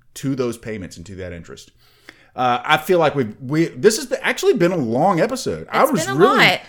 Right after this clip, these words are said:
Speaker 1: I was wondering if we were gonna be able to fill up an episode as much as we've talked about credit cards over the, the, the whole course of this podcast. I was really wondering if it came down to an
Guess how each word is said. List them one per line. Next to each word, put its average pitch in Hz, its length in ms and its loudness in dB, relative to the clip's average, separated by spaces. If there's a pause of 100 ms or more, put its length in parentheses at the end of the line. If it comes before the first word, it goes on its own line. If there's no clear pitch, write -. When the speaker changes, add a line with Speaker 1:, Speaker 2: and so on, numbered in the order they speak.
(200)
Speaker 1:
I 147 80 0
was 226 140 4
wondering 175 320 2
if 139 120 -2
we 151 120 -4
were 151 100 -4
gonna 143 140 0
be 139 180 0
able 135 140 2
to 117 60 -2
fill 160 220 -2
up 202 140 2
an 147 100 -2
episode 117 360 -4
as 104 140 -4
much 180 240 2
as 135 100 -4
we've 131 180 -6
talked 190 300 -2
about 120 220 -4
credit 135 260 -6
cards 117 300 -4
over 117 260 -2
the, 101 360 -6 (160)
the, 101 320 -6 (540)
the 120 180 -4
whole 131 440 0
course 156 440 -6
of 104 140 -8
this 107 140 -6
podcast. 98 580 -6
I 101 80 -4
was 117 180 -6
really 135 260 0
wondering 131 320 -2
if 104 100 -10
it - 80 -16
came 131 160 -2
down 127 200 -2
to 107 100 -4
an 104 100 -10